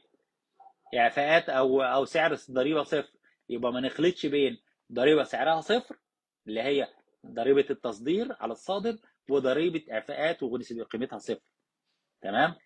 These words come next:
لازم الحتة ديت، والحتة دي طبعًا معمولة ومعمول حسابها على منظومة الفاتورة الإلكترونية. نفس الكلام ده برضو بينطبق على الإيصال الإلكتروني برضو، لو أنا ببيع لمستهلك نهائي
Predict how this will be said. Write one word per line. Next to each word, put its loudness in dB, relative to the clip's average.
لازم 0
الحتة -4
ديت، 2
والحتة 0
دي -6
طبعًا 4
معمولة 0
ومعمول -2
حسابها -2
على 0
منظومة -4
الفاتورة -2
الإلكترونية. -8
نفس 6
الكلام 4
ده 0
برضو 4
بينطبق 2
على 6
الإيصال -2
الإلكتروني 2
برضو، 0
لو 0
أنا -2
ببيع 2
لمستهلك -2
نهائي -2